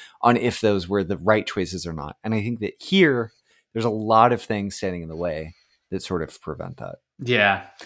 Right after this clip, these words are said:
Speaker 2: right. Also, I think we should say, too, that, like, really this is a game that has two completely distinct halves.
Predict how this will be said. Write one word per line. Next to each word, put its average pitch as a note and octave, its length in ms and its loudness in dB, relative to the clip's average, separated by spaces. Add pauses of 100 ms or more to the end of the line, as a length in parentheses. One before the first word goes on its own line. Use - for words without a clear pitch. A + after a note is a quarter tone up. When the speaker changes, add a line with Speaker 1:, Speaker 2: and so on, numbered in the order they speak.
(440)
Speaker 2:
right. B2 380 0 (460)
Also, F#3 360 6
I D#3 60 4
think D3+ 180 0
we C3 80 -2
should B2 240 -6
say, A2+ 580 2 (120)
too, B2 340 -2
that, A#2 360 2
like, A2+ 200 -2 (100)
really D3+ 300 2
this A2+ 220 -2
is A#2+ 140 -2
a A#2 60 -2
game A#2 640 -2
that B2 160 4
has A2 420 0 (400)
two C#3 640 4 (600)
completely C3+ 640 0
distinct A2 420 -4
halves. G#2 580 0